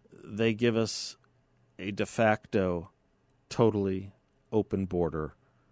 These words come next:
that manifests in the exacerbation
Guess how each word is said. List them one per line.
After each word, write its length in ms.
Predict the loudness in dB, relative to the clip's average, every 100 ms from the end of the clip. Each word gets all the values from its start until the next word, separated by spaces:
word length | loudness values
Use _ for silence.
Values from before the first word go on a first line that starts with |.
| _ _ _ _ _ _ _ _ _ -12
that 260 | -2 -2 -2 _ -4
manifests 1300 | 2 4 4 0 -2 -4 -6 -12 -14 -12 -12 -16 -20 _ _ _ _ _
in 100 | -6
the 120 | -4 -4
exacerbation 1080 | 0 2 2 0 -2 -2 -4 -6 -8 -8